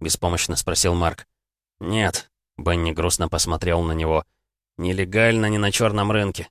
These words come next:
Я пытался». «Вот для чего тебе понадобились деньги», — пронеслось в голове у Марка. «Девяносто тысяч евро». Бенни занял деньги у Валки, чтобы купить нелегальный донорский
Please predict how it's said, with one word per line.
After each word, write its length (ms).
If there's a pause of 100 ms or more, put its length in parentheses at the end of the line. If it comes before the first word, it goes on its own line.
(120)
Я 200
пытался». 580 (920)
«Вот 320
для 140
чего 260
тебе 220
понадобились 640
деньги», — 400 (240)
пронеслось 480
в 60
голове 320
у 100
Марка. 400 (400)
«Девяносто 500
тысяч 400
евро». 420 (460)
Бенни 380
занял 420
деньги 340
у 140
Валки, 420
чтобы 300
купить 340
нелегальный 540
донорский 560